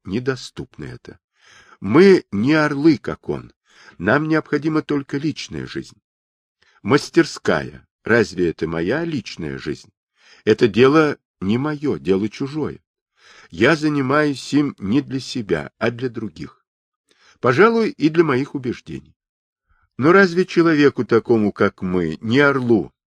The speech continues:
разве ему до других, когда ему самому очень тяжело? Разве его занимает убеждение, когда его мучат его чувства?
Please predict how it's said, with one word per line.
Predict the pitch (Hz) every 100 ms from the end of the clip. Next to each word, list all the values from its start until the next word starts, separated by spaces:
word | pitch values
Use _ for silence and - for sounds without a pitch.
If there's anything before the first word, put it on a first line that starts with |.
| _
разве | 98 120 131 90 92 104
ему | 101 101 98 -
до | 90 107
других, | 85 85 69 98 180 - _ _ _ _ _ _
когда | 95 85 95
ему | 95 92 90
самому | - 101 123 123
очень | 80 - 76
тяжело? | - 82 78 69 62 _ _ _ _ _ _
Разве | 101 131 117 104 117
его | 110 117 117 113
занимает | 85 87 104 98 95 151 170
убеждение, | 165 147 143 127 123 95 80
когда | 90 82 76 90
его | 85 78 90 90 -
мучат | 92 98 123 - 92 -
его | 82 90
чувства? | - 85 - _ -